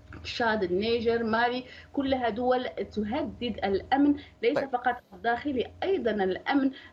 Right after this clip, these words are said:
Speaker 1: الخارجي بمسائل الهجرة إلى غير ذلك.
Speaker 2: دكتورة،
Speaker 1: الموضوع، تفضل.
Speaker 2: سؤال أخير، طالما، آه، ما زالت هناك أوراق للعب فرنسياً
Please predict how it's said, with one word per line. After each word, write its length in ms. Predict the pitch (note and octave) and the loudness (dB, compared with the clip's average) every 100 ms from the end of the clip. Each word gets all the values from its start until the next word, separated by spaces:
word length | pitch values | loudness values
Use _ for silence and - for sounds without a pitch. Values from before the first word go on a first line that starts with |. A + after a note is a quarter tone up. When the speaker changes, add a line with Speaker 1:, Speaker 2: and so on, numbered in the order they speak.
| - | -2
Speaker 1:
الخارجي 920 | F#3+ G3+ G#3 B3 A#3+ A3 G#3 G#3 B3 | 0 0 0 0 0 -2 -4 -4 -4
بمسائل 920 | G#3 G#3+ A3 G3 F#3+ G3+ G#3 G3+ G3+ | -2 -2 -2 0 0 0 -2 -2 -2
الهجرة 460 | F#3+ G3 G3+ A3 G3+ | -2 -2 -2 -2 0
إلى 260 | F#3 G3 F#3+ | -2 -2 -2
غير 300 | F#3 F3+ F3 | -2 -4 -2
ذلك. 260 | G3+ A3 | -2 0
Speaker 2:
دكتورة، 240 | D#3 F#3 F#3 | 0 2 2
Speaker 1:
الموضوع، 280 | D#3 A3 - F#3 _ _ _ - | 2 -4 -6 -12 _ _ _ -6
تفضل. 460 | A3+ B3 F#3+ E3 - | 0 0 0 -6 2
Speaker 2:
سؤال 220 | F#3 F#3 | 2 4
أخير، 280 | D#3+ D#3 B2+ | 0 -2 -2
طالما، 580 | F3+ G3 F#3 F3 E3+ - E3 | 2 2 2 0 -2 0 2
آه، 260 | D#3 D3+ - F#3 | 2 2 -4 -16
ما 240 | D#3 D#3+ D#3 | -8 -2 0
زالت 300 | E3+ E3+ D#3+ | 0 -2 -4
هناك 260 | D#3+ D3+ | -4 0
أوراق 340 | D3 C#3 C#3+ C#3+ | 0 2 0 0
للعب 280 | C3 A2 | 0 0
فرنسياً 720 | - C3 A#2+ G#2+ B2 A2+ B2 | -2 -4 -4 -4 -2 0 -2